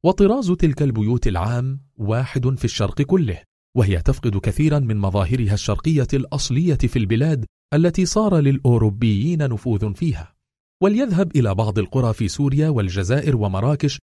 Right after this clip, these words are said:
من يرغب في رؤية تلك البيوت المربعة البيض ذات السطوح والشكل المكعب والفرج الضيقة،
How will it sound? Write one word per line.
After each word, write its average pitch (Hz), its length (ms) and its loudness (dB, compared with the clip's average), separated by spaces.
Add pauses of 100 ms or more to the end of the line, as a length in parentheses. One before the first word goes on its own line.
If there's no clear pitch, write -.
من 135 160 2
يرغب 101 340 0
في 123 180 0
رؤية 123 260 0
تلك 123 400 -2
البيوت 110 500 0
المربعة 110 760 -2
البيض 117 420 -2 (340)
ذات 214 180 2
السطوح 139 500 -2
والشكل 117 460 -2
المكعب 107 580 -2 (260)
والفرج 120 580 0
الضيقة، 101 640 -2